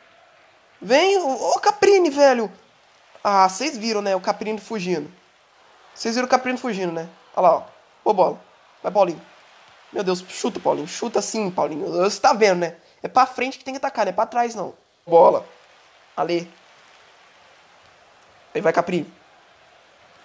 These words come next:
Devolveu. Vou chutar. Nossa, tem sempre que ter um panguá na frente. Devolvi. Boa tabelinha. Olha que, que isso, que tabela. Eu perdi.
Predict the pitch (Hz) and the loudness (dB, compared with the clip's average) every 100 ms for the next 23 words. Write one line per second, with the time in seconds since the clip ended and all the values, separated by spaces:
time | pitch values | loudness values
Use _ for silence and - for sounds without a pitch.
0 | _ - - - - 185 196 190 175 - | _ -20 -20 -12 -2 2 6 4 4 -10
1 | _ _ 285 - 247 175 - - _ _ | _ _ -8 -6 2 2 2 -12 _ _
2 | 180 175 180 - - _ _ - 175 180 | -8 -8 -8 -16 -18 _ _ -12 -10 -10
3 | 208 - 214 214 247 214 180 180 180 175 | -14 -6 -6 -2 0 0 4 4 4 -2
4 | - 180 - - - _ _ _ - - | -6 -8 -14 -20 -20 _ _ _ -20 -16
5 | - 185 170 196 208 196 233 240 226 196 | -6 -2 -2 -2 2 4 6 6 4 2
6 | 202 247 254 - - _ _ _ _ _ | 0 0 0 -4 -20 _ _ _ _ _
7 | _ 185 269 320 349 - 180 262 269 220 | _ 4 4 4 -4 -8 -8 -4 -4 -4
8 | 240 - 247 254 254 - - 196 220 165 | -10 -4 0 0 0 -6 -10 -6 -6 -8
9 | 175 | -16